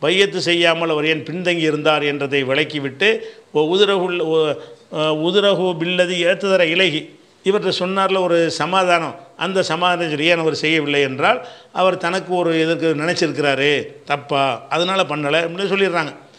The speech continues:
சொல்லிட்டு சுமஸ்தகுபர, பிறகு அல்லாஹ்ட்ட பாவ மன்னிப்பு கேட்டு இறங்கிட்டார். அப்புறம் அலி என்ன செய்றாரு?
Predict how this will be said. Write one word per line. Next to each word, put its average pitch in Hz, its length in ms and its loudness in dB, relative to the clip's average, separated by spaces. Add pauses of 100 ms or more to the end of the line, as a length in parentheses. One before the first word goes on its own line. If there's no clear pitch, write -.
(260)
சொல்லிட்டு 170 440 -2
சுமஸ்தகுபர, 147 760 0
பிறகு 180 260 2
அல்லாஹ்ட்ட 160 240 0
பாவ 156 220 2
மன்னிப்பு 147 320 -4
கேட்டு 165 180 2
இறங்கிட்டார். 151 360 -2 (460)
அப்புறம் 170 300 -2
அலி 190 160 0
என்ன 202 160 2
செய்றாரு? 160 560 0